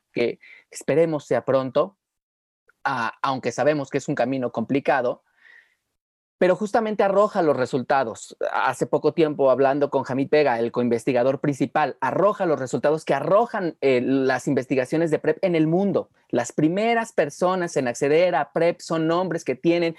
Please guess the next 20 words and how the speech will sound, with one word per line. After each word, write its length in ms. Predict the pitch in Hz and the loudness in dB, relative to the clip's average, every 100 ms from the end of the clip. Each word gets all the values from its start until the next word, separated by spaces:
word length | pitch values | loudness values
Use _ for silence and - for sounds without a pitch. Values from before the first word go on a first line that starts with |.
| - - | -16 -2
una 180 | 170 175 | 0 2
educación 560 | 147 - 131 - 165 | 0 -2 -2 0 0
superior, 400 | 151 151 123 131 | 0 -4 0 2
un 80 | 135 | 2
nivel 320 | 139 139 170 | 0 2 2
adquisitivo 560 | 165 160 143 143 - 139 | 2 -2 -6 -4 0 0
importante 580 | 139 127 117 135 135 127 | 0 -2 -2 -4 -2 -2
de 120 | 120 | -4
treinta 560 | - 156 160 165 - 143 | 0 2 2 0 -2 -2
y 80 | 147 | -2
cinco 500 | - 196 202 185 160 | -2 0 0 0 0
a 80 | |
cuarenta, 680 | - 139 147 151 143 143 135 | 2 2 4 2 0 -2 -2
de 140 | - 135 | -4 0
treinta 440 | 190 208 202 175 | 0 0 0 -2
a 80 | 143 | 0
cuarenta 560 | - 131 156 160 147 | 0 2 2 0 -2
años. 420 | 131 117 110 - _ - _ _ | -2 -6 -10 -18 _ -20 _ _
Los 280 | 151 156 147 | 2 2 0
privilegiados. 1000 | - 151 147 135 - 151 139 - - - | 0 2 2 0 0 0 0 -8 -20 -20